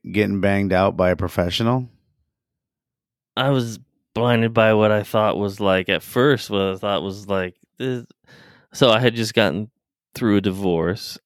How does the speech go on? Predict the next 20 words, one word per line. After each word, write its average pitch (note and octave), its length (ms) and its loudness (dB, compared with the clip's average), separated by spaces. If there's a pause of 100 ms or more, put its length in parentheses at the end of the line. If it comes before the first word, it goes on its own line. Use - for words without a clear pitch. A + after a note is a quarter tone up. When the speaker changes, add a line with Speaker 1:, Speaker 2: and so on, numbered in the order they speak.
(120)
Speaker 2:
and F2 380 -2
so F2 560 2 (540)
it G#2+ 160 -2
was F#2 220 -2
a F2+ 60 2
rebound, F#2 840 2
and, F#2 280 -4
but G2 180 2
it F2+ 40 2
was F2+ 180 -2
also F#2+ 260 2
something F2 460 -4 (280)
exciting F#2 680 0
and E2+ 160 -6
different. F2+ 480 -2 (340)
Moving, G2+ 480 2 (640)
like, F#2+ 220 0 (500)
who D3+ 140 2
does D#3 260 2
that? C#2+ 240 -8